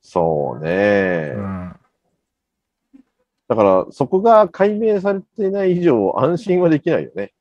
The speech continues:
Speaker 2: ね。なんなんだろう。
Speaker 1: うん。
Speaker 2: うん。
Speaker 1: まあ、一つ要因とすれば、そのワクチンがね、あの、一つ広まったっていうのはあるんでしょうけども、
Speaker 2: うん。
Speaker 1: その接種が進んだというか。
Speaker 2: あー、なるほどね。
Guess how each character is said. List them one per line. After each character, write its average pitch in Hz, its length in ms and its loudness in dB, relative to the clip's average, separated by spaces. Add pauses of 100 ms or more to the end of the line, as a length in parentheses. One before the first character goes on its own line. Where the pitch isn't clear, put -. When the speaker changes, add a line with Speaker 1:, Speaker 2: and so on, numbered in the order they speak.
Speaker 2:
ね。 143 280 -6 (1040)
な 120 140 -12
ん 131 80 -8
な 87 100 -14
ん 85 60 -20
だ 76 80 -20
ろ - 120 -20 (1900)
う。 92 60 -10
Speaker 1:
う - 20 -8
ん。 - 20 -8
Speaker 2:
う 85 100 -8
ん。 78 220 -14 (2500)
Speaker 1:
ま 277 100 2
あ、 - 120 0 (340)
一 - 240 0
つ 202 320 10
要 185 380 8
因 202 80 4
と 196 100 6
す 208 100 2
れ 196 60 8
ば、 170 80 8
そ 165 80 4
の 143 80 8
ワ 165 140 6
ク - 100 -10
チ 131 160 0
ン 101 80 0
が 98 120 2
ね、 127 340 2
あ 107 80 -6
の、 92 480 -4
一 117 240 -6
つ 90 160 -10
広 107 260 4
ま 107 80 6
っ - 100 0
た 110 120 0
っ - 80 -4
て 85 100 -6
い - 20 -4
う 82 40 -6
の 82 60 -2
は 90 100 0
あ 95 40 0
る 85 80 -4
ん 73 40 -8
で 62 80 -10
し - 160 -20
ょ 69 60 -10
う - 40 -12
け 69 140 -8
ど 78 100 -6
も、 87 380 -4
Speaker 2:
う 104 80 -10
ん。 101 80 -8
Speaker 1:
そ 92 80 -4
の 78 260 -2
接 - 380 -2
種 80 100 -4
が 76 100 -6 (200)
進 90 140 -10
ん - 40 -14
だ - 20 -18
と 90 100 -6
い - 20 -2
う 87 60 -4
か。 87 120 0
Speaker 2:
あ - 60 -10
ー、 - 20 -10
な - 100 -6
る - 100 -6
ほ 85 40 -12
ど 90 140 -12
ね。 135 220 -12